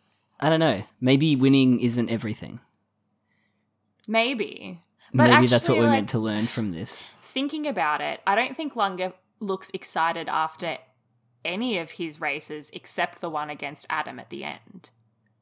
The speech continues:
Speaker 1: Well, something I didn't even gather until, uh, I read that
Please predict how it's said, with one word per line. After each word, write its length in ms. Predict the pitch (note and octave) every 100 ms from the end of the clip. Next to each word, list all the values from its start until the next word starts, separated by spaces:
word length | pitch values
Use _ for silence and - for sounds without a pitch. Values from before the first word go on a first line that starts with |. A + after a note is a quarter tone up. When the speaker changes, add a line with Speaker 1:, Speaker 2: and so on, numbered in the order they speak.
| _ _ _
Speaker 1:
Well, 80 | -
something 280 | - C#3+ G3+
I 80 | G#3+
didn't 200 | D#3 B2+
even 280 | A#2 A#2 G#2+
gather 280 | G#2 A2
until, 600 | G#2 F#2 A2+ A2+ G#2 F#2+ -
uh, 320 | G#2 G2+ F#2 C#2
I 100 | F#2
read 260 | G2+ G#2 -
that 240 | G2+ -